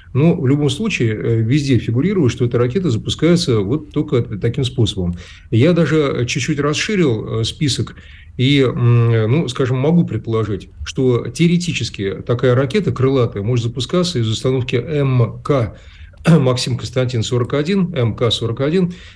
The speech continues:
а, она теперь наземного базирования, американская установка, они её сняли с своих кораблей и поставили в Польшу для крылатых ракет. Ну, во-первых, э, предполага-, предполагать можно всё, что угодно.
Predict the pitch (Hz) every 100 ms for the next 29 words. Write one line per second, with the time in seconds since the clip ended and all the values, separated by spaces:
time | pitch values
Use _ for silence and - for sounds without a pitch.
0 | - 139 113 110 120 135 131 - 123 131
1 | 135 131 117 110 131 147 190 151 113 113
2 | 127 127 - 117 - 151 180 180 113 113
3 | 107 127 110 - 117 - 135 147 190 175
4 | - 160 156 123 - 139 117 - 87 95
5 | 113 - 120 120 127 - 123 123 98 87
6 | - - - 123 127 156 147 - 135 127
7 | 123 - - - 123 139 139 143 139 131
8 | 123 147 147 139 135 135 123 151 - 147
9 | 160 196 131 92